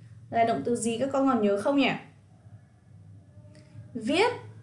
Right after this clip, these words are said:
chữ lên khoảng không ấy. Mình sẽ có từ là write letters in the air.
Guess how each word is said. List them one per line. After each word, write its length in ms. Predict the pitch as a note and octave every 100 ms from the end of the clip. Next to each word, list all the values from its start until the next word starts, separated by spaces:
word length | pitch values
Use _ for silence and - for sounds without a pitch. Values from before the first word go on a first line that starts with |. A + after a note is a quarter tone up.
| -
chữ 340 | - G#3+ C#4 E4+
lên 260 | D4+ C#4 C#4
khoảng 240 | B3 E3
không 280 | - A#3 C#4+
ấy. 180 | D#4 G#4 - - - - - - - - - - - -
Mình 160 | B3+
sẽ 140 | B3 A#3
có 160 | A#3 C4
từ 140 | D4+
là 560 | C4 A#3+ A#3 C4 D4 - - - - - - - F#3+
write 680 | A3+ C#4+ A3+ F3 - - - - - - - - - - -
letters 960 | B3 C#4+ C4 G#3 E3 - - - - - - - - - - - - - -
in 500 | - C#4+ C4 F#3+ G3 - - - - - - - - - - -
the 380 | A3 A3+ G#3+ F3 - - - - - - - - - - - - - - -
air. 440 | B3+ B3 G3